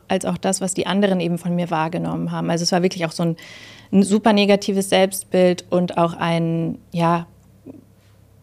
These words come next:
gestörtes Körperbild eben auch, weil ich auch gar nicht wahrnehmen konnte, wie ich eigentlich aussehe. Ähm, und hab mich immer so als das hässliche Entlein irgendwie auch gesehen. Und auch,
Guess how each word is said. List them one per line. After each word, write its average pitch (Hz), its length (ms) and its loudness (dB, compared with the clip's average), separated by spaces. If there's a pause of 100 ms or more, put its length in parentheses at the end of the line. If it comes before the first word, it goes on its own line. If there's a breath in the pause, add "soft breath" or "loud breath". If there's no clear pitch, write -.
(100)
gestörtes 170 600 -2
Körperbild 175 500 0
eben 156 240 -6
auch, 160 300 -6 (280)
weil 170 140 2
ich 170 100 -4
auch 165 120 -4
gar 175 120 2
nicht 180 200 -4
wahrnehmen 185 420 2
konnte, 185 320 -2
wie 180 80 -2
ich 180 140 -4
eigentlich 170 320 -4
aussehe. 170 560 -2 (520 loud breath)
Ähm, 165 680 -4 (600)
und 175 160 -6
hab 180 120 -8
mich 180 140 -2
immer 180 160 -2
so 175 80 -4
als - 120 -4
das 175 160 -6
hässliche 180 340 -2
Entlein 160 380 0
irgendwie 160 380 -4
auch 165 260 -4
gesehen. 170 320 -4
Und 175 160 -4
auch, 170 160 2